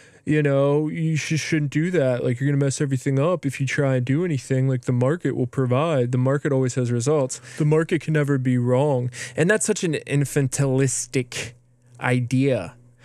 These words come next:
okay? If that were true, if, if systems left unregulated are the best option and thrive,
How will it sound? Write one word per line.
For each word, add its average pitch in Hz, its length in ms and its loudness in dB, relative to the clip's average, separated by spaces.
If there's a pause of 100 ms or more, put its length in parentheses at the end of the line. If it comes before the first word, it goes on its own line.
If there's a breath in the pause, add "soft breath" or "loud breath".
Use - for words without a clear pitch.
(240 loud breath)
okay? 120 480 0
If 127 140 -2
that 196 180 4
were 226 140 2
true, 202 560 2 (720 loud breath)
if, 151 280 2
if 135 140 0
systems 165 840 0 (340)
left 139 340 2
unregulated 139 1120 0 (1000 loud breath)
are 135 460 4
the 127 200 0
best 135 320 0
option 131 400 0
and 113 140 -2
thrive, 123 720 0